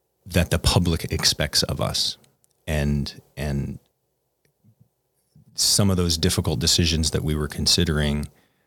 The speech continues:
had to reprioritize how we thought about even medical ethics, right? We, we, I, I talked about patient autonomy. There's sort of these four principles of, of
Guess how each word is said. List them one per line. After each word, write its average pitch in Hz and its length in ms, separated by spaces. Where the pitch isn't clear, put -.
had 110 220
to 107 100
reprioritize 82 1600
how 82 260
we 73 160
thought 71 280
about 67 300
even 104 260
medical 78 340
ethics, - 520
right? 73 260
We, 76 160
we, 73 200
I, 76 60
I 76 120
talked - 280
about 73 200
patient - 300
autonomy. 73 380
There's 71 160
sort 73 160
of 67 80
these 71 160
four 78 400
principles - 760
of, - 220
of 78 340